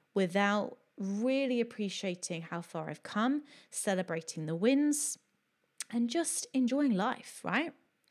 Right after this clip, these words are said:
So that's really key. And I made the big mistake in my twenties of not taking the time to pause and appreciate. And it cost me greatly. I wasn't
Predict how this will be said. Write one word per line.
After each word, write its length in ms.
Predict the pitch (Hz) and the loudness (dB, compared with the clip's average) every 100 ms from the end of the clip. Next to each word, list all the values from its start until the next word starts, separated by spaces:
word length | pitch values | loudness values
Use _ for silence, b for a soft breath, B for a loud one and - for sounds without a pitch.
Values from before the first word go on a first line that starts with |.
| B B B | B B B
So 140 | - 240 | 2 4
that's 320 | 294 285 - | 6 4 2
really 140 | 254 | 2
key. 180 | 240 - | 2 0
And 100 | 175 | 0
I 40 | 180 | 2
made 180 | 180 | 2
the 60 | 185 | 0
big 220 | 180 240 | 2 4
mistake 380 | 247 240 214 185 | 4 4 0 0
in 80 | 196 | -2
my 80 | 180 | -2
twenties 560 | - 175 - 180 - | -2 -4 -2 -4 0
of 340 | 170 165 160 - b b | 2 2 -2 -16 b b
not 640 | 196 208 233 - - - - - _ - | 2 6 6 4 -2 -2 -2 -8 _ -10
taking 400 | - 185 175 170 | -4 -4 -4 -6
the 100 | 170 | -8
time 380 | - 160 160 | -4 -4 -4
to 80 | 151 | -6
pause 440 | 175 180 165 160 165 | -6 -2 0 0 -2
and 220 | 160 - | -4 -8
appreciate. 680 | - - 165 - 180 - - | -8 -6 -6 -2 0 -2 -2
And 360 | 190 185 185 - | 0 0 -2 -6
it 100 | - | -8
cost 220 | 247 - | -8 -2
me 80 | 240 | 0
greatly. 400 | 240 247 190 170 | 2 0 0 0
I 120 | 165 | 0
wasn't 400 | 175 180 196 | 0 0 -2